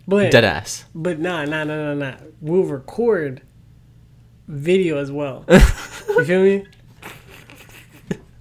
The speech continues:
Speaker 1: Anyways.
Speaker 2: All right, let's get into it. D C versus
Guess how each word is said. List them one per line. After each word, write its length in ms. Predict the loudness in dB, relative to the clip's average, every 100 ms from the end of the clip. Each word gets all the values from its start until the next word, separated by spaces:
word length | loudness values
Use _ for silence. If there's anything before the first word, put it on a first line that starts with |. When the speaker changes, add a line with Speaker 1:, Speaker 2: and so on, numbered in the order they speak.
| -20 -20 -8 2
Speaker 1:
Anyways. 600 | 6 6 6 4 -2 -8 -16 -18 -20 -12 -10 -10 -10 -12 -14 -8
Speaker 2:
All 80 | -6
right, 260 | -6 -8
let's 160 | -8 -4
get 160 | -2 -2
into 280 | -6 -10
it. 140 | -12 -2
D 140 | -2
C 320 | -2 -2 -2
versus 540 | -2 -4 -2 -4 -6